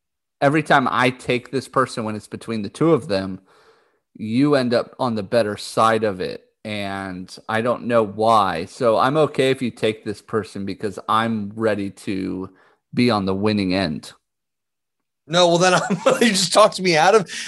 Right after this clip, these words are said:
Speaker 2: I don't know. Like, I, like, I almost want you to make the next pick. I thought you had first pick
Speaker 1: Nope.
Speaker 2: 'cause I, I got first pick of the Masters, and this is a majors. This is different.
Speaker 1: Nope.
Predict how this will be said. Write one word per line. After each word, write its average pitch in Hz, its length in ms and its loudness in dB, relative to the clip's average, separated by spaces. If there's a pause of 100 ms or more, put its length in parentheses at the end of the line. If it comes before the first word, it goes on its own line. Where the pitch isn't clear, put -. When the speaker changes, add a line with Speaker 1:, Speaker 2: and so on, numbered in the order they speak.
(120)
Speaker 2:
I 208 80 4
don't 226 160 4
know. 220 200 6
Like, 147 320 2
I, 170 120 4 (160)
like, 175 120 2
I 190 100 4
almost 214 300 4
want 190 220 -2
you 196 80 -2
to 180 80 0
make 160 260 0
the 165 100 -6
next 160 340 -4
pick. 196 340 0
I 160 80 -2
thought 160 260 2
you 151 120 -2
had 147 120 -2
first - 280 -8
pick 151 100 2
Speaker 1:
Nope. 147 180 4
Speaker 2:
'cause 151 120 -2
I, 139 180 4 (300)
I 180 80 2
got 214 180 4
first 208 220 0
pick 202 140 0
of 185 60 0
the 160 60 -4
Masters, 143 480 -2
and 120 80 -12
this - 180 -6
is 135 60 -10
a 123 100 -2
majors. 113 420 -8
This 117 200 -8
is 120 100 -10
different. 98 480 -10 (840)
Speaker 1:
Nope. 110 360 -4